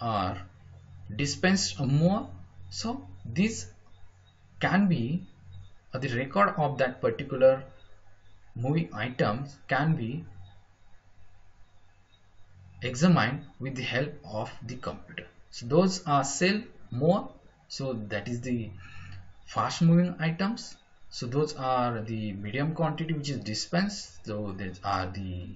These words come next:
slow moving items, and these, uh, those quantity which are dispensed, uh, one or two in the month, uh, so that comes under the non-moving items.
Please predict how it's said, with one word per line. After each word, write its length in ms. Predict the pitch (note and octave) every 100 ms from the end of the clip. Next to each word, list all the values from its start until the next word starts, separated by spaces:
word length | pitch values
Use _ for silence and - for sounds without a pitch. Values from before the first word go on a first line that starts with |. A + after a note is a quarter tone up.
| - - - - -
slow 280 | - A#2+ C3+
moving 280 | E3+ E3+ F3
items, 460 | D#3 D#3+ F#3 G#3 - - _ -
and 420 | C3 B2 A#2 -
these, 260 | A#2+ F3 - -
uh, 280 | - A#2 A2+
those 300 | A2+ D3+ F#3
quantity 600 | - B2 A2+ D#3 C#3+ A2+
which 240 | A2 A2+ B2
are 100 | A#2+
dispensed, 760 | G#2+ A#2 - C3+ A#2 - - - - - - - -
uh, 40 |
one 560 | A2 G#2+ B2 A#2+ D3+ E3
or 200 | C3 A#2+ -
two 300 | D3+ A#2+ A#2+
in 160 | B2 A#2+
the 60 |
month, 400 | A2+ B2+ A#2+ A#2+ -
uh, 140 | - G#2+
so 500 | - B2 A#2 A2+ - - - -
that 260 | B2+ B2 -
comes 300 | D3+ E3 -
under 380 | B2 A#2 A#2 G2+
the 140 | A#2
non-moving 800 | B2 G#2 A2+ A2+ A2 G2 G2+ A#2
items. 720 | - - - - - - -